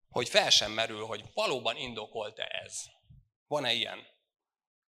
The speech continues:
Mondd ki magadban, és érdekes, ő egy nagyon érdekes példát mond, amikor erről beszél. Ő azt mondja, hogy neki a könyvek. Ő egyébként egy, ö, egy, ö, mm, New York-i presbiteriánus gyülekezetnek a vezető lelkésze, a, a Timothy Keller,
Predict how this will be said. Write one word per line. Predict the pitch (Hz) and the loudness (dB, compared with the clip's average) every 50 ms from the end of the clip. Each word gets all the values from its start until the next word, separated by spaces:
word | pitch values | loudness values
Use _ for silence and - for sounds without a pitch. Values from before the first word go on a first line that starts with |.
| _ _ - - - | _ _ -20 -12 -2
Mondd | - 151 143 127 - | 2 2 2 2 0
ki | 120 | -2
magadban, | 113 117 135 156 156 156 156 151 147 | -2 0 4 4 4 4 4 2 2
és | 131 175 | 6 6
érdekes, | 185 175 139 127 - 139 - - | 6 6 6 6 4 4 4 4
ő | |
egy | 135 131 | 4 2
nagyon | 143 151 139 123 123 127 | 2 2 2 0 -2 0
érdekes | 123 135 127 120 120 123 123 - | 2 2 2 2 4 4 4 4
példát | - 135 127 117 117 117 120 - - | 6 4 4 2 0 -4 -6 -4 -2
mond, | 135 131 127 | -2 0 0
amikor | 120 120 117 - 117 117 | -2 -4 -4 -2 4 6
erről | 120 120 120 113 107 110 | 6 6 6 4 2 2
beszél. | 131 147 - - 175 175 165 - - - - | 2 2 4 4 4 4 4 2 -2 -4 4
Ő | 165 | 8
azt | 180 185 - - | 8 8 8 6
mondja, | 131 127 127 131 | 2 0 2 2
hogy | 135 135 | 4 4
neki | 143 139 - 143 | 2 2 4 2
a | 131 131 | 2 2
könyvek. | - 151 135 117 110 104 104 117 - - - - - _ _ _ _ _ _ _ _ _ _ | 2 2 0 0 0 2 2 2 2 2 -6 -20 -20 _ _ _ _ _ _ _ _ _ _
Ő | - 113 117 | 0 2 2
egyébként | 120 127 135 135 135 - - 143 127 131 | 4 4 4 4 4 4 0 -2 0 0
egy, | 131 127 120 - | -2 -2 -4 -8
ö, | - - 123 120 117 120 120 - - - - - | -6 -4 -2 0 0 -2 -2 -4 -8 -16 -18 -6
egy, | - 117 120 117 131 | -4 -4 -4 -2 -2
ö, | 120 120 117 117 117 | -2 0 0 -2 -4
mm, | 120 120 120 117 113 113 113 113 113 113 113 113 120 - - - - - - _ | -4 -6 -6 -6 -6 -6 -6 -6 -8 -8 -8 -10 -10 -14 -18 -20 -20 -20 -20 _
New | _ 143 143 139 | _ 4 6 6
York-i | 131 127 127 - 127 | 6 6 4 2 -2
presbiteriánus | - - 135 131 131 127 120 - 120 127 123 117 117 120 120 117 - | 0 0 0 0 0 -4 -4 -4 -2 -2 0 -2 -2 -2 -6 -8 -6
gyülekezetnek | 139 131 113 113 - 117 110 113 110 113 113 - | -4 -4 -4 -4 -6 -8 -10 -10 -10 -10 -10 -10
a | - 113 | -6 -6
vezető | 120 120 113 113 107 - 120 110 113 - - - - - - | -6 -6 -8 -10 -10 -8 -8 -8 -8 -10 -18 -20 -20 -6 -2
lelkésze, | - 117 123 127 - 151 156 - - 117 | 0 2 2 2 0 -2 -2 0 0 2
a, | 110 110 110 - 135 | 2 2 2 0 0
a | - | -4
Timothy | - 135 127 123 117 - 120 | -4 -2 -2 -2 -2 -4 -4
Keller, | - 127 135 160 170 175 175 170 160 | 2 4 6 6 6 6 4 4 2